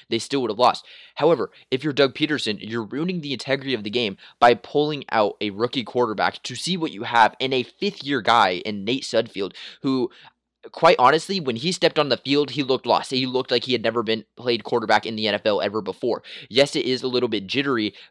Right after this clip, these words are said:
but still, you're a fifth-year guy in the league, and when you get put out onto the field, you're looking like you have never stepped foot in, um, a pocket, even in college.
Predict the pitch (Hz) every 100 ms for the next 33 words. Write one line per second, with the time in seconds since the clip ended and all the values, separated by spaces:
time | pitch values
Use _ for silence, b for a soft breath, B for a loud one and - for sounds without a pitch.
0 | - 131 - 160 131 117 117 - 151 -
1 | 127 101 110 127 110 92 120 135 104 -
2 | 107 104 107 104 120 123 - 143 123 98
3 | 107 - 95 127 131 113 104 - 113 123
4 | 127 123 113 113 120 107 104 110 107 113
5 | 107 _ 117 - - 110 101 - - 110
6 | 101 92 - 95 - 123 117 98 117 113
7 | 92 143 143 92